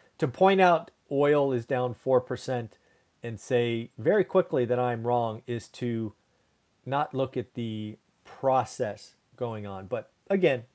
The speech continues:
if it made you feel good, I'm glad. Uh, the week ahead, uh, we got some earnings. It's actually a pretty short and choppy week. Uh, if you don't know, uh, next week is Thanksgiving, uh, in the United States. Uh, so Thursday, the market will be closed, and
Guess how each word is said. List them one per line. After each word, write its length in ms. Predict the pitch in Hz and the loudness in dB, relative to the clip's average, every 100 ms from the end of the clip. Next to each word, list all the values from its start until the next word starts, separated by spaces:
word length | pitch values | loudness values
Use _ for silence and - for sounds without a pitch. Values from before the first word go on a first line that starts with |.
| _ | _
if 120 | 123 165 | -12 -4
it 40 | |
made 220 | 151 143 | -2 -2
you 60 | 143 | -4
feel 260 | - 143 | 0 0
good, 280 | 131 131 123 - _ | 4 2 2 -2 _
I'm 200 | - 110 | -12 -10
glad. 300 | 107 101 85 - _ _ _ _ _ _ _ _ _ - | -6 -6 -8 -14 _ _ _ _ _ _ _ _ _ 2
Uh, 100 | 156 | 6
the 80 | 160 | 8
week 220 | 170 240 | 8 10
ahead, 400 | 240 196 233 233 - - | 10 12 10 8 0 0
uh, 120 | 160 160 | 2 4
we 80 | |
got 180 | 170 180 | 4 4
some 140 | 180 170 | 2 0
earnings. 400 | 196 214 220 - | 0 2 0 -2
It's 140 | 180 | -2
actually 240 | 262 - 277 | -2 0 -4
a 60 | |
pretty 240 | - 233 214 | -2 0 -2
short 480 | - - 196 208 - | -4 2 4 4 0
and 160 | 160 | -4
choppy 380 | - 180 180 165 | 2 4 4 2
week. 340 | 147 185 - - - | 0 0 -2 -16 -8
Uh, 160 | 135 131 | -6 -6
if 120 | 131 | -8
you 80 | 147 | -6
don't 260 | 135 160 156 | 0 0 4
know, 420 | 170 220 147 151 - _ | 6 8 8 4 -4 _
uh, 200 | 123 120 | -2 -2
next 280 | 120 143 - | -2 -6 -4
week 180 | 147 123 | -6 -4
is 140 | 127 | -6
Thanksgiving, 600 | - 127 123 165 165 160 - _ _ - | -4 -6 -2 4 4 4 -6 _ _ -8
uh, 160 | 123 123 | -6 -4
in 120 | 127 | -6
the 60 | 123 | -4
United 280 | 120 120 113 | -2 -2 -4
States. 480 | - 143 127 - _ | -2 -2 -4 -14 _
Uh, 200 | 113 107 | -10 -8
so 240 | 107 120 110 | -8 -6 -6
Thursday, 560 | - 131 127 123 120 | -2 0 0 0 -4
the 120 | 117 110 | -4 -6
market 360 | 113 113 120 | -6 -6 -8
will 120 | 113 | -8
be 140 | 107 107 | -6 -8
closed, 480 | - 120 120 107 - | -4 -2 -2 -4 -8
and 160 | 104 | -14